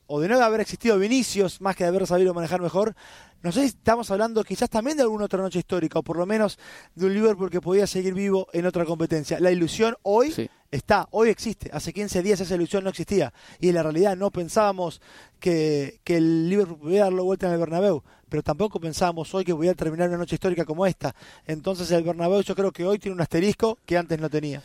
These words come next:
Speaker 2: Sí, y bueno, también por ponernos más prosaicos con los números, pero lleva el Liverpool cinco puertas a, a cero consecutivas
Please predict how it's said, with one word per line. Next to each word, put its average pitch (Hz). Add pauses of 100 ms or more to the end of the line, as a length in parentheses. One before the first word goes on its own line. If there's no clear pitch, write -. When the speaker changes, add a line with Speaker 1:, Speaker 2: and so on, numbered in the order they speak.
Speaker 2:
Sí, 147
y 151
bueno, 139
también 131
por 131
ponernos 123
más 127
prosaicos 127
con 127
los 117
números, 139
pero 110
lleva 127
el 131
Liverpool 135
cinco 131
puertas 131
a, 110 (100)
a 123
cero 135
consecutivas 131